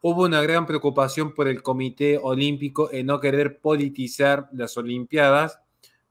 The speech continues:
pero lo cierto es que terminan siendo unos Juegos Olímpicos por demás politizados, no solo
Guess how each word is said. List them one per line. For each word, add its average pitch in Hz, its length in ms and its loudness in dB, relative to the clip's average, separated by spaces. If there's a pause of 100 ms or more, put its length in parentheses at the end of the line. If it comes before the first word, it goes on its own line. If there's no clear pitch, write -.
pero 123 180 0
lo 123 160 4
cierto 143 420 0
es 135 100 2
que 135 120 -4
terminan 127 400 -4
siendo 131 400 -4
unos 117 160 -6
Juegos 127 320 -4
Olímpicos 131 800 -2 (480)
por 131 180 2
demás 139 480 0
politizados, 117 800 -4
no 143 220 -2
solo 160 560 0